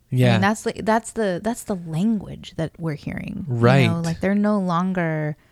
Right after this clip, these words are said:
Speaker 1: like, there's no use for them or
Speaker 2: Yeah.
Speaker 1: something like that. Like, like, if they're, if there's a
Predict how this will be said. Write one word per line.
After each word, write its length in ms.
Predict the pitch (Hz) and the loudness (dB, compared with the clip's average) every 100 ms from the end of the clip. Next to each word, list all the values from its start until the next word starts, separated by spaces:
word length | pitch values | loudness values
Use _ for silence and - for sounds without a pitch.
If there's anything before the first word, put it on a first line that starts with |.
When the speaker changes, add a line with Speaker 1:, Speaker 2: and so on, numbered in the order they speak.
| _ _ | _ _
Speaker 1:
like, 340 | - 151 - _ _ _ _ _ - | -6 -6 -6 _ _ _ _ _ -6
there's 400 | 185 202 220 214 | 0 2 2 2
no 100 | 262 | 0
use 500 | 175 165 202 - - | 0 0 -2 -4 -8
for 200 | - 151 | -8 -6
them 320 | - - - - | -8 -10 -8 -4
or 80 | |
Speaker 2:
Yeah. 60 | 180 | -2
Speaker 1:
something 380 | 120 113 - - | 2 2 2 -2
like 260 | - - | -6 -6
that. 260 | - - - | -4 -4 -4
Like, 180 | 180 - - _ - 180 | -4 -6 -16 _ -6 -2
like, 160 | 180 | 0
if 180 | 175 165 | -2 0
they're, 400 | 185 226 233 196 | 2 2 2 0
if 160 | 180 - | -4 -2
there's 200 | 202 | -2
a 100 | 208 | -2